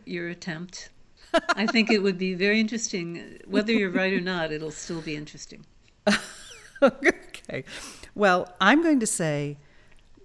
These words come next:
Speaker 2: besides Don Carlo, which you've already told us, so there's four more I need to guess. I'm going to say, based on the fact that more than any other opera,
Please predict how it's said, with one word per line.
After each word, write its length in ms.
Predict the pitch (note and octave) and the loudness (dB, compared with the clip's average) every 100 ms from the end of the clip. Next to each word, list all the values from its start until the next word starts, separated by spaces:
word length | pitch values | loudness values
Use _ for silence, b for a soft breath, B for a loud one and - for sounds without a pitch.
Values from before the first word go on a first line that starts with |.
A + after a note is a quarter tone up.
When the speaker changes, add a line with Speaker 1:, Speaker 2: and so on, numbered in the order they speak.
| - | -8
Speaker 2:
besides 360 | F#3 E3 E3 D#3 | -4 0 0 2
Don 220 | E3 E3+ | 0 0
Carlo, 320 | F3+ C3+ B2 | 0 0 0
which 160 | B2+ - | -4 -6
you've 100 | C3+ | -4
already 220 | C#3 D3+ | -2 -2
told 300 | D3 D3+ B2 | -2 -6 -4
us, 140 | A2 A2 | -4 -4
so 100 | C3 | -6
there's 220 | A#2+ - | -6 -4
four 200 | E3+ D#3+ | -2 0
more 200 | D#3+ C3+ | 0 0
I 80 | B2 | -2
need 160 | A#2 G#2 | -4 -6
to 80 | B2+ | -6
guess. 440 | A#2+ A2+ - - - | -4 -4 -4 -8 -6
I'm 200 | D#3 A3+ | -2 0
going 140 | D4+ | 2
to 60 | D4+ | 0
say, 280 | - F3+ D#3 - | -2 -6 -8 0
based 260 | G#3 B3+ D4 | 2 4 2
on 60 | |
the 80 | C4+ | 2
fact 240 | E3 C#3+ | 0 -2
that 100 | - E3 | -2 0
more 280 | E3 F3+ | 2 2
than 160 | G3 F#3+ | 0 -2
any 400 | - D#3 E3+ D#3+ - - _ - _ | 0 0 -2 -6 -12 -20 _ -20 _
other 300 | F#3+ G3 G#3 | 0 4 4
opera, 540 | - D3+ - C#3 A2+ | 2 0 -2 -4 -4